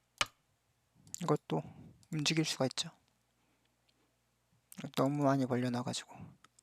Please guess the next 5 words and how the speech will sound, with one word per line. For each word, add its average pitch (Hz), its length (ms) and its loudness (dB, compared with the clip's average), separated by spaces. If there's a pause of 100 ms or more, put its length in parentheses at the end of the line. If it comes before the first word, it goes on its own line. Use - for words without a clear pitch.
(880)
근데 139 140 2
여기 139 140 4
붙여야죠. - 500 2 (3250)
안 147 120 -4
붙였으면 - 840 -4